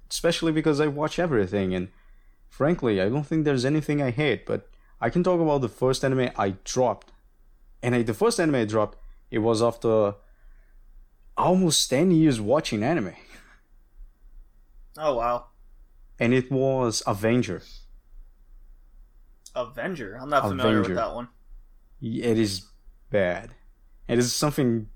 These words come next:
Speaker 1: something's going on on Mars, and there's some colonies, and the main character wants to kill some guy because some reason, but she doesn't speak that much, so usually she's just grunting.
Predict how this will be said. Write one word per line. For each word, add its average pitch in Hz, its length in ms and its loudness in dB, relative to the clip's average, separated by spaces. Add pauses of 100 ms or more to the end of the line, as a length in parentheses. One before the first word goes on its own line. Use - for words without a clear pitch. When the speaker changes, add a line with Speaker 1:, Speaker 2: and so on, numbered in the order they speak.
Speaker 1:
something's 190 360 -2
going 117 220 2
on 110 120 0
on 95 120 0
Mars, 107 360 2
and 107 80 2
there's 104 180 0
some 98 160 -4
colonies, 110 720 0
and 95 200 -4 (420)
the 110 140 0
main 117 260 0
character 135 340 2
wants 123 440 -2
to 107 540 0
kill 120 280 0
some 143 260 0
guy 147 340 2
because 110 300 -4
some 113 180 -2
reason, 131 460 0 (440)
but 113 120 2
she - 120 0
doesn't 113 280 2
speak 123 480 -2
that 147 200 0
much, 170 400 -2 (340)
so 117 500 0
usually 127 380 0
she's 113 220 0
just 113 220 -2
grunting. 104 500 -2